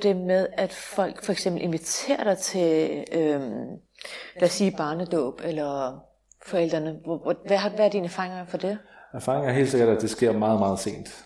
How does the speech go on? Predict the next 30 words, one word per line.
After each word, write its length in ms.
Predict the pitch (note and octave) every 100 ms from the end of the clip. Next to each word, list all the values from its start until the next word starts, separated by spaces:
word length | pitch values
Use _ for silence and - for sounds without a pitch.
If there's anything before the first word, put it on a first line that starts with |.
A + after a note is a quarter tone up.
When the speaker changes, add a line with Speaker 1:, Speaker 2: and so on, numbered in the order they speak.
| _ C3+
Speaker 2:
øh, 160 | A2+ G#2
i 40 |
Speaker 1:
Okay. 320 | A#3+ A3+ F#3
Speaker 2:
processen. 420 | E3 - G2+ - G#2 - _ - - -
Og 140 | A3
det 60 | G#2+
er 40 |
Speaker 1:
Okay. 100 | -
Speaker 2:
først, 180 | A2 -
når 60 | A2
man 260 | G#2 G2
sådan 220 | G2 A2 G2+
har... 400 | G#2 G2 F#2+ - - - - D3 B2+ B2
Altså, 320 | B2 B2+ A#2+
erfaringen 360 | A#2 D3 C3+
er 40 | A#2+
lidt, 100 | A2+
at 100 | G#2+
der 60 |
går 240 | G#2+ B2 B2+
to 220 | - D#3+
måneder, 440 | C#3 B2+ A#2+ A#2+
så 200 | B2 C3
begynder 420 | - B2 B2+ B2 A#2
pigen 320 | - D#3 D#3+ E3
typisk 380 | C3 A#2+ A#2
at 120 | A#2 A2+
være 180 | G#2+
sådan 300 | G#2 A2+ G#2+
lidt, 160 | G#2 G#2+